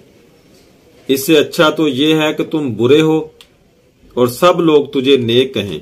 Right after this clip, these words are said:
अक्लमंद और बेवकूफ़ों में कुछ न कुछ ऐब जरूर होता है।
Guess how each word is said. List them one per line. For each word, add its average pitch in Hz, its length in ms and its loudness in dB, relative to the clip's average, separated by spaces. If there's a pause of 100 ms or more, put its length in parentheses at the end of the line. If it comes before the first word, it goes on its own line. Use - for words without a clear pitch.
(1300)
अक्लमंद 160 580 2
और 143 240 0
बेवकूफ़ों 135 840 2
में 160 200 -2
कुछ 175 340 -8
न 170 140 0
कुछ 165 320 -6 (140)
ऐब 131 340 2
जरूर 120 380 0
होता 107 360 -4
है। 73 260 -14